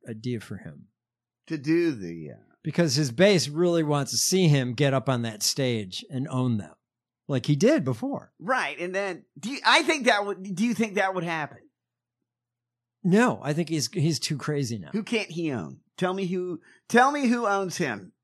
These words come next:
Speaker 2: still. I know he's in bad shape, but who could own Trump?
Speaker 1: He doesn't
Speaker 2: Ted
Speaker 1: really
Speaker 2: Cruz?
Speaker 1: He doesn't really go, no. <laughs> No.
Speaker 2: I'm ju-, I'm seriously
Speaker 1: No.
Speaker 2: wondering. Ben Carson.
Speaker 1: No. Um,
Speaker 2: Jeb?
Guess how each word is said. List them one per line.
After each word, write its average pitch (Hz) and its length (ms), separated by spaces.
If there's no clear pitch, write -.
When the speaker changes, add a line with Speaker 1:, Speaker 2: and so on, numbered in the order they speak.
Speaker 2:
still. 139 500
I 156 140
know 185 180
he's 160 320
in 139 120
bad 127 300
shape, 113 380
but 113 160
who 220 100
could 202 180
own 170 180
Trump? 131 400
Speaker 1:
He 196 180
doesn't 349 360
Speaker 2:
Ted - 40
Speaker 1:
really 247 400
Speaker 2:
Cruz? 202 400
Speaker 1:
He 247 160
doesn't 311 240
really 170 640
go, 165 220
no. 123 380
<laughs> - 0
No. 220 920
Speaker 2:
I'm 233 160
ju-, 311 120
I'm 226 120
seriously 269 460
Speaker 1:
No. 196 80
Speaker 2:
wondering. 185 540
Ben 190 220
Carson. 170 560
Speaker 1:
No. 101 560
Um, 131 540
Speaker 2:
Jeb? 175 460